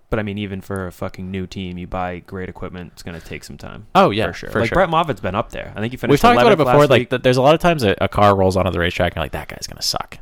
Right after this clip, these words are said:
Speaker 1: Yeah.
Speaker 2: That's kinda what that car looks like, for sure.
Speaker 1: Yeah.
Speaker 2: But it, it's sick to watch them go, you know, ow, P six,
Speaker 1: Brett, Brett
Speaker 2: whatever you said.
Speaker 1: Moffitt is my spirit animal with the
Speaker 2: <clears throat>
Speaker 1: mustache
Speaker 2: You look
Speaker 1: and
Speaker 2: kinda similar.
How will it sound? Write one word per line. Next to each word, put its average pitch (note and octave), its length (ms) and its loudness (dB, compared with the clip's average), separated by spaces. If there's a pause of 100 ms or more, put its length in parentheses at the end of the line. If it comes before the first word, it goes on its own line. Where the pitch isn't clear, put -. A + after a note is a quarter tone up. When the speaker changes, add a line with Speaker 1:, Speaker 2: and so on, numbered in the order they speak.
(100)
Speaker 1:
Yeah. D#3+ 120 4
Speaker 2:
That's - 120 4
kinda G3 200 4
what D#3+ 100 4
that G#2 100 4
car D2 180 2
looks C#2+ 220 -4
like, - 200 -8
for - 120 -10
sure. - 300 -6 (100)
Speaker 1:
Yeah. G#3 140 2
Speaker 2:
But A#2 160 6
it, G#2+ 80 4
it's G#2 200 2
sick - 300 4
to G2 100 0
watch F#2 200 2
them F#2 120 -6
go, F2 280 -4 (100)
you F2+ 80 -12
know, E2 160 -8 (120)
ow, F2 120 -2 (200)
P G#2+ 100 -2
six, E3 120 4
Speaker 1:
Brett, - 20 2 (180)
Brett - 20 2
Speaker 2:
whatever E3 200 4
you C#3+ 80 4
said. D#3+ 80 2
Speaker 1:
Moffitt A#2 160 -2
is A2 180 -2
my G2+ 160 -4
spirit G#2 360 -2
animal F2 360 -10
with F#2 100 -10
the - 60 -6
Speaker 2:
<clears throat> - 40 -2
Speaker 1:
mustache G2+ 520 0
Speaker 2:
You D#3+ 80 10
look G#3 80 6
Speaker 1:
and G3 100 -2
Speaker 2:
kinda B3+ 220 2
similar. D4 340 -6